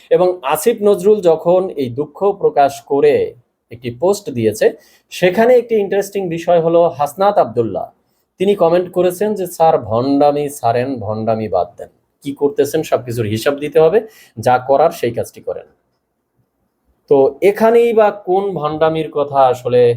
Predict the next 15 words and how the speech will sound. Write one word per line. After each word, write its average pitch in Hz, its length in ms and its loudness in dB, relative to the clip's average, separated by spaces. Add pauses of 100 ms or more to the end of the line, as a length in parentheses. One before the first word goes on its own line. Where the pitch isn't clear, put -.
(160)
হাসনাত 113 380 -8 (220)
আব্দুল্লাহ 101 640 -4 (600)
ইঙ্গিত 120 380 -2
করলেন? 92 400 -4 (600)
তাহলে 147 380 2
ভণ্ডামি 139 720 0 (460)
বা 123 140 4
এই 123 120 2
ঘটনা 127 560 2
সরকারি 135 840 0
সেনাবাহিনীকে 151 680 -2
দিয়ে 147 200 -4
সাজাচ্ছে 131 480 -2
না 120 120 -6
তো? 78 160 -14